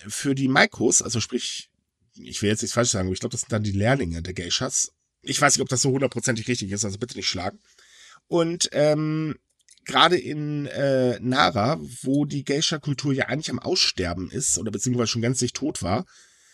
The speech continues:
ähm, ist es so, dass sich jetzt dort zwei Maikos, äh, gesagt haben, „Na ja, dann bringen wir halt eben die Geisha-Kultur zu euch.“ Und die haben einfach einen YouTube-Kanal gestartet, wo sie halt regelmäßig,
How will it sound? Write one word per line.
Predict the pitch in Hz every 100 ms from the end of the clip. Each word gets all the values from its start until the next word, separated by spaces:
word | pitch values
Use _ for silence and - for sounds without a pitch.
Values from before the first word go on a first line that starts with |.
| _ _ -
ähm, | 123 127 123 131 127 127 123 - -
ist | - 127
es | 151 -
so, | 139 147
dass | 139 131 -
sich | 139 123
jetzt | 135 127 - -
dort | 98 139
zwei | - 117
Maikos, | 117 92 113 202 254 - - -
äh, | 151
gesagt | 160 147 -
haben, | 160 82 82 -
„Na | - 208
ja, | 262 147 98 87 -
dann | 117 127
bringen | 131 151
wir | 147
halt | 151 -
eben | 98 113
die | 123 139 135 131 - -
Geisha-Kultur | 110 101 123 156 165 156
zu | -
euch.“ | 269 127 -
Und | 113
die | 123
haben | 143
einfach | 113 - -
einen | 123 147 151 127
YouTube-Kanal | - 233 226 - 107 101 107
gestartet, | 120 - 107 185 202
wo | 175
sie | 156
halt | 139
regelmäßig, | 110 127 156 156 175 185